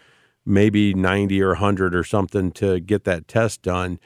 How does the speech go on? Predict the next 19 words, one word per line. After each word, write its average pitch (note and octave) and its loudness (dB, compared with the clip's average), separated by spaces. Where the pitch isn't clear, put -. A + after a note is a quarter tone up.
But A2 4
it's G2 0
well B2 4
worth A#2+ 0
your G2 -2
health. G2 0
I G2+ 2
don't A#2 0
think B2+ -2
you're A#2+ -2
gonna A#2 0
be G2+ 0
positive G2 0
for F#2+ 0
it, F#2 -2
but G2 -2
I F#2+ -2
would F2+ -4
just - -2